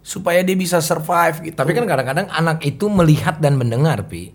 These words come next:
Speaker 1: Betul.
Speaker 2: Melihat dan mendengar. Ketika lu cerita apa sama bini lu atau sama teman-teman lu, anak lu pasti dengar. Termasuk anak-anak gua, si Iki dan yang lainnya juga gitu. "Oh, gua juga harus gini nih.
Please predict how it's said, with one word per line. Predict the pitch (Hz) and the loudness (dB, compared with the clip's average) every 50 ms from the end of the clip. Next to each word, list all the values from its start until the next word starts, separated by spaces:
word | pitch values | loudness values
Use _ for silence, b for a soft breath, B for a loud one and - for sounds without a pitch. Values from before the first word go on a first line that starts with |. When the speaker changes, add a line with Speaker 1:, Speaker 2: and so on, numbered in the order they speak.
| - _ | -20 _
Speaker 1:
Betul. | _ - 123 - - 123 123 | _ -20 -18 -16 -16 -16 -12
Speaker 2:
Melihat | 120 101 104 104 117 135 - | -8 -6 -4 -4 -4 -4 -4
dan | 127 107 | -6 -6
mendengar. | 107 107 104 113 123 131 123 110 101 | -6 -6 -6 -4 -4 -4 -6 -6 -6
Ketika | 101 107 101 120 - 131 | -8 -8 -8 -6 -6 -4
lu | 131 135 | -6 -6
cerita | 131 123 - 120 127 123 123 143 120 | -6 -6 -6 -8 -8 -6 -6 -8 -6
apa | - 135 123 - - 131 127 127 127 | -4 -6 -6 -4 -4 -2 -2 -2 -2
sama | 120 - 110 110 113 | -4 -6 -8 -10 -8
bini | 113 117 117 117 127 131 | -6 -6 -4 -4 -4 -4
lu | 127 127 120 | -4 -4 -4
atau | 113 107 107 117 | -6 -6 -8 -8
sama | 107 120 113 113 | -8 -8 -8 -8
teman-teman | 104 113 110 107 101 110 110 113 | -8 -8 -10 -8 -10 -10 -8 -6
lu, | 123 135 143 | -6 -6 -6
anak | - 135 156 170 156 | -4 -4 -4 -4 -2
lu | 185 214 | -4 -2
pasti | 208 202 156 165 185 | -2 -2 -2 -2 -2
dengar. | 170 170 156 139 107 92 - B B B B B B B B B B | 0 2 2 2 0 -4 -8 B B B B B B B B B B
Termasuk | - 139 139 147 143 123 185 | -4 -2 0 0 0 -2 -2
anak-anak | 165 147 147 123 123 131 123 104 | -2 -4 -4 -4 -4 -6 -6 -4
gua, | 127 147 160 160 143 127 120 113 - | -2 2 2 2 2 0 -2 -6 -10
si | - - 104 98 101 | -12 -12 -10 -10 -10
Iki | 98 - 120 117 | -8 -8 -8 -6
dan | 117 113 | -6 -6
yang | 113 110 107 104 | -4 -4 -4 -4
lainnya | 104 110 160 214 | -2 -2 -2 -2
juga | 226 160 120 110 | -2 -2 -2 -2
gitu. | 107 131 180 190 - 113 | -2 -2 -4 -4 -4 -8
"Oh, | 101 - 135 139 117 | -8 -6 -6 -8 -6
gua | 87 92 110 | -6 -6 -6
juga | 147 147 131 | -6 -4 -4
harus | 117 101 95 | -6 -6 -6
gini | - 104 117 147 165 | -6 -4 -2 -2 -2
nih. | 147 113 - | -2 -4 -6